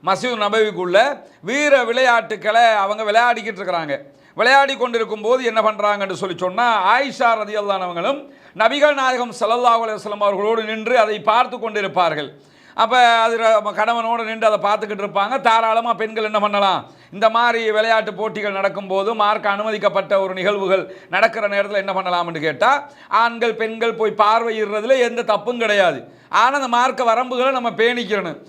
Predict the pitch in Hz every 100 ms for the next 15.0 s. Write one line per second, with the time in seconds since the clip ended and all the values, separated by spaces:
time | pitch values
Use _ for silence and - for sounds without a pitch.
0 | - - 208 240 262 254 240 233 233 226
1 | 233 220 220 220 240 233 226 214 208 202
2 | 202 202 185 180 208 277 - - - 220
3 | 262 254 233 226 208 220 214 196 220 240
4 | 226 214 208 202 220 175 233 214 208 190
5 | 185 190 170 196 180 185 254 302 285 277
6 | 262 262 214 196 180 135 - - - 233
7 | 254 240 220 220 214 214 208 220 214 214
8 | 208 196 220 208 202 233 214 220 - 214
9 | 180 - - 185 202 214 233 214 214 190
10 | 185 208 185 202 262 262 214 190 214 220
11 | 202 208 262 214 185 175 208 170 - -
12 | - 190 240 262 247 269 294 269 220 196
13 | 269 311 285 220 220 233 226 - 214 196
14 | 202 190 185 170 151 139 151 202 277 294